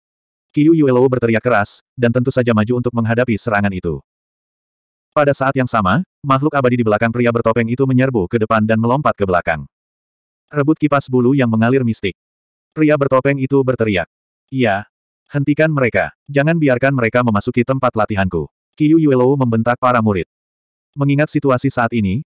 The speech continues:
apalagi yang perlu dipertimbangkan? Bahkan jika mereka sangat tidak puas dengan tindakan Master Sekte, mereka telah berada di Istana Jiang Cloud selama bertahun-tahun dan memiliki perasaan terhadap Istana Jiang Cloud. Kipas bulu mengalir mistik adalah harta karun utama Istana Jiang Cloud.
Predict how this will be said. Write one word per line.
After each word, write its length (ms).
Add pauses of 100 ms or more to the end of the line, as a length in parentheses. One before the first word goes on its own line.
(140)
apalagi 400
yang 160
perlu 240
dipertimbangkan? 720 (560)
Bahkan 320
jika 240
mereka 240
sangat 240
tidak 160
puas 240
dengan 160
tindakan 320
Master 320
Sekte, 400 (240)
mereka 240
telah 160
berada 240
di 80
Istana 240
Jiang 320
Cloud 160
selama 320
bertahun-tahun 560
dan 160
memiliki 400
perasaan 320
terhadap 320
Istana 400
Jiang 280
Cloud. 280 (560)
Kipas 320
bulu 160
mengalir 240
mistik 400
adalah 160
harta 320
karun 240
utama 240
Istana 400
Jiang 240
Cloud. 240